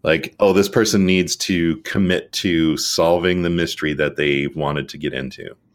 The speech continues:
Like, that's their next step. They need to move on that path. They need to say they're gonna do it.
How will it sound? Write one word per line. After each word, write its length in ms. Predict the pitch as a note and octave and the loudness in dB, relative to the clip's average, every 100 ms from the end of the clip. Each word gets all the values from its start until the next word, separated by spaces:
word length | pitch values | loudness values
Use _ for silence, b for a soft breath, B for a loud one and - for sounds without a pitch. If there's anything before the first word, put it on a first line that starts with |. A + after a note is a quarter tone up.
| b b - | b b -8
Like, 120 | D2+ | 0
that's 220 | F#2 G2 | 0 2
their 140 | - F2 | 0 0
next 220 | D#2+ - | 0 0
step. 280 | D2+ C2+ - | -2 -2 -2
They 140 | E2 | -2
need 220 | E2+ D#2+ | 0 0
to 340 | D#2 C#2 C2+ - B B B B B _ _ | 2 2 2 -2 B B B B B _ _
move 260 | - G2 G2 | 0 4 4
on 160 | F2+ E2 | 4 2
that 200 | D2 - | -2 -4
path. 280 | - - - | -10 -10 -4
They 160 | D#2+ | -2
need 180 | F2+ F2+ | 0 0
to 60 | E2 | -2
say 220 | - E2 | 0 0
they're 140 | D#2 | 0
gonna 180 | D2 D2 | 0 -4
do 120 | C2+ | -6
it. 160 | - - | -8 -10